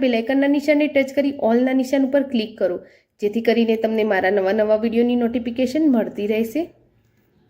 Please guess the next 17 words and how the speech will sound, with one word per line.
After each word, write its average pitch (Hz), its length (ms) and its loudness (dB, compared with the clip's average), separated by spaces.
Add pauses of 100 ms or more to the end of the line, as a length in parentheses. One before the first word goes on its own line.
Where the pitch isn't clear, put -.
(560)
તો 254 160 2
હાલ 262 260 4
આપણે 285 240 -2
બેટર 254 220 2
આવું 190 400 -4
જ 220 100 -2
રાખીશું. 254 400 -4 (340)
હવે 277 200 6
બેટરને 202 380 0
આપણે 277 240 0
સાઈડ 127 240 0
પર - 180 -4
કરી 226 220 0
લઈએ 302 200 2 (540)
અને 320 100 4 (120)
આપણે 247 260 2
જે 269 80 0